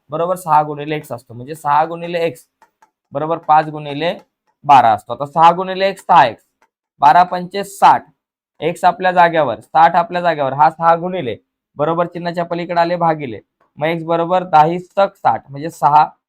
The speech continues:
अ, सॉरी, सहा गुणिले इकडे आले भागिले, मग एक्स बरोबर सहा दहा साठ, एक्स बरोबर किती आलं बाबा? दहा आलं, म्हणजे सहा मजुरांना दहा दिवस लागतील. इथं लिहायचं सहा मजुरांना,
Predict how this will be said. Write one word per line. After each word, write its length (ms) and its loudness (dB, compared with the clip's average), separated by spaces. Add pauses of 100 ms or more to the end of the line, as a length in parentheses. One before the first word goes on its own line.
(320)
अ, 320 -4
सॉरी, 300 -8 (760)
सहा 180 4
गुणिले 360 -6
इकडे 160 -4
आले 140 -2
भागिले, 440 -4 (380)
मग 80 -4
एक्स 160 -4
बरोबर 320 0
सहा 300 0
दहा 260 2
साठ, 400 -2
एक्स 180 -10
बरोबर 320 -2
किती 220 -8
आलं 180 0
बाबा? 200 0
दहा 240 4
आलं, 300 -2 (500)
म्हणजे 240 -2
सहा 320 2
मजुरांना 560 0
दहा 220 2
दिवस 300 -4
लागतील. 320 -18
इथं 140 -16
लिहायचं 280 -10
सहा 380 -2
मजुरांना, 560 -8